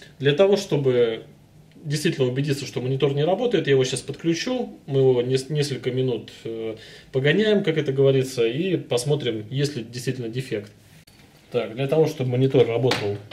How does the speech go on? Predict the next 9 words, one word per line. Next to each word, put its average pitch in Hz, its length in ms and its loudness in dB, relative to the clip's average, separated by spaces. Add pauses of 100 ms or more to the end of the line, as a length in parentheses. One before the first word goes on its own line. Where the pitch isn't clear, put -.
(120)
нужно 120 340 -2
подключить 107 760 -10 (2250)
видеокабель. 117 1080 0 (540)
Другого 127 540 -4
конец 123 380 -8
я 107 80 -10
вставляю 117 460 -8
в 110 60 -14
источник. 180 540 -10